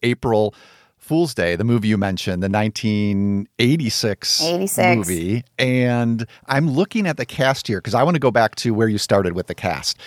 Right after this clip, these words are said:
Speaker 1: Um, and Deborah Foreman, you mentioned, also in here, Griffin O'Neill, Jay
Speaker 2: Mm-hmm.
Speaker 1: Baker, Clayton Rohner, uh, Lloyd Berry, Deborah Goodrich. I'm not sure, Tom Heaton, who else to kinda highlight because
Speaker 2: Thomas
Speaker 1: the point
Speaker 2: F. Wilson.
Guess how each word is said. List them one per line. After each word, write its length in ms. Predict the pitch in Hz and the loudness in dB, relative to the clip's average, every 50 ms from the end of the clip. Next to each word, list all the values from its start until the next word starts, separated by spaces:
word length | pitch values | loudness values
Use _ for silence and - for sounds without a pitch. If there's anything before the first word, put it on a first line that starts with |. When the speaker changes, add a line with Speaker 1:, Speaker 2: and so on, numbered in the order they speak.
| - - - - - - | -18 -18 -18 -20 -16 -4
Speaker 1:
Um, 240 | - 110 107 104 - - | 0 0 0 0 0 0
and 440 | 139 139 131 123 117 113 110 104 95 | 0 2 2 2 2 0 -2 -2 -2
Deborah 260 | 98 127 123 139 147 | -2 0 0 0 0
Foreman, 340 | - - 123 113 110 113 113 | 0 2 2 2 2 2 2
you 100 | 117 117 | 2 2
mentioned, 540 | 101 101 95 92 - - 92 92 92 90 - - | 0 0 -2 -2 -4 -4 -4 -4 -4 -6 -6 -2
also 320 | - 113 120 120 - 127 117 | 0 0 0 2 0 0 -2
in 60 | 113 | 0
here, 200 | 113 110 101 90 | 0 0 0 0
Griffin 380 | 80 98 110 117 - 165 139 139 | 2 2 2 2 2 2 2 2
O'Neill, 460 | 139 123 101 98 98 95 95 98 90 87 | 2 2 2 2 2 2 0 0 -2 -4
Jay 280 | 87 101 110 113 131 127 | -2 0 2 2 2 2
Speaker 2:
Mm-hmm. 20 | |
Speaker 1:
Baker, 500 | 98 98 - 190 214 - 110 110 110 - - _ _ - - - - - _ _ _ | 2 0 0 0 0 0 0 0 0 -2 -6 _ _ -20 -20 -20 -20 -20 _ _ _
Clayton 440 | - - 127 147 156 - 147 147 143 | -6 0 0 0 2 0 0 -2 0
Rohner, 720 | 127 120 120 120 123 120 120 120 123 120 117 120 117 - - - | 2 2 2 2 2 2 2 2 2 2 2 0 -2 -4 -4 -2
uh, 300 | 101 95 95 92 90 90 90 113 _ _ _ _ - _ _ _ _ _ _ - | -2 -2 0 0 -2 -4 -4 -10 _ _ _ _ -20 _ _ _ _ _ _ -8
Lloyd 420 | 113 110 120 135 156 160 143 120 | -4 0 2 2 2 0 0 0
Berry, 680 | 117 127 127 127 127 127 131 131 127 127 127 123 123 120 | 2 2 2 4 2 2 2 2 2 2 2 2 0 0
Deborah 480 | 107 104 98 123 127 127 139 143 139 | -2 -2 0 0 0 2 2 0 0
Goodrich. 520 | 117 113 127 120 117 123 123 123 117 - - | 2 2 0 2 2 2 2 2 0 0 0
I'm 140 | - 135 143 156 | 0 2 2 2
not 160 | 151 147 - | 0 0 -2
sure, 260 | - - 143 127 123 | -4 -2 -2 -2 -2
Tom 300 | 117 - - 127 110 107 | -4 -2 -2 -2 0 -2
Heaton, 420 | - - 156 147 - 139 135 135 | -2 -2 -4 -4 -4 -2 -2 -2
who 180 | 123 127 143 143 | 0 2 2 2
else 160 | 135 139 - - | 2 2 0 -2
to 80 | 127 - | -4 -4
kinda 180 | - 123 104 | -2 -2 -2
highlight 420 | - - 175 202 226 165 123 117 - | 0 0 0 2 4 2 2 2 2
because 300 | - 123 - - 127 214 | -2 -4 -2 0 2 2
Speaker 2:
Thomas 220 | 214 226 233 233 | 2 2 2 2
Speaker 1:
the 100 | - - | 2 2
point 120 | 175 175 185 | 0 2 2
Speaker 2:
F. 280 | 208 220 220 - - | 2 0 0 -4 -6
Wilson. 680 | 196 202 214 247 233 - - 185 160 135 160 185 208 | -2 0 0 0 0 0 0 0 0 0 -2 -4 -6